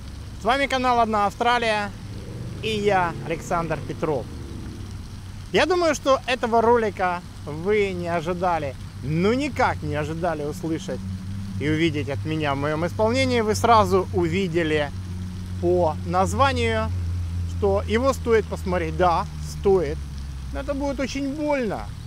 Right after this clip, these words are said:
для вас. Не для главного персонажа, и тем более не для меня. Но я думаю, что это будет очень полезно вам услышать. Я посмотрел, как все,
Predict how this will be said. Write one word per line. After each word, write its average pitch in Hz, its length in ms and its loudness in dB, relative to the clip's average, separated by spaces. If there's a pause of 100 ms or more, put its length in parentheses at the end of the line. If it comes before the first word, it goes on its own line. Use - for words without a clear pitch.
(480)
для 151 240 -2
вас. 202 400 0 (1120)
Не 254 200 0
для 233 260 2
главного 196 540 2
персонажа, 175 720 -4
и 170 240 -2
тем 202 240 -4
более 190 280 0
не 175 140 -4
для 175 160 -4
меня. 170 320 -6 (680)
Но 190 140 6
я 262 100 8
думаю, 254 280 2
что 226 140 0
это 208 140 0
будет 196 180 2 (120)
очень 240 380 -4 (100)
полезно 170 720 -2 (300)
вам 143 260 -6 (140)
услышать. 147 540 -6 (1400)
Я 262 120 4
посмотрел, 294 640 0
как 277 240 4 (100)
все, 247 600 0